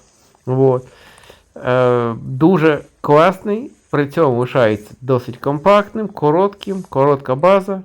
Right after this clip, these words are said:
маневрений, хороший виворіт. Цей тракторець добре підійде там або в теплицю, або кудись на поле, на город, в будь-який двір заїдете ви їм. Тобто він такий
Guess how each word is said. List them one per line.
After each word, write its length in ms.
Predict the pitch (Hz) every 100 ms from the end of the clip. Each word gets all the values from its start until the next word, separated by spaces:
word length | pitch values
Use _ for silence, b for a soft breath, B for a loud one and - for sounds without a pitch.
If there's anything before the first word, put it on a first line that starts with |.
| -
маневрений, 960 | 120 143 160 190 202 202 196 202 202 - b b b
хороший 480 | - 143 160 - 131
виворіт. 580 | 143 208 185 170 156 -
Цей 240 | 156 143
тракторець 560 | 139 120 - 131 127 107
добре 320 | 120 113 104
підійде 480 | 104 113 110 101 95
там 220 | 95 92
або 180 | 101 113
в 100 | -
теплицю, 840 | 135 139 180 196 190 185 170 170
або 320 | 127 117 117
кудись 440 | 113 117 117 107 -
на 140 | 139
поле, 460 | 156 180 190 175 151
на 180 | 127 143
город, 480 | 147 165 202 190 131 113
в 140 | 117 147
будь-який 360 | 143 127 110
двір 280 | 113 120 110
заїдете 640 | 104 127 202 175 165 160
ви 160 | 151 147
їм. 220 | 147 135 135 B B -
Тобто 280 | 127 117
він 240 | 127 202 180
такий 380 | 127 120 107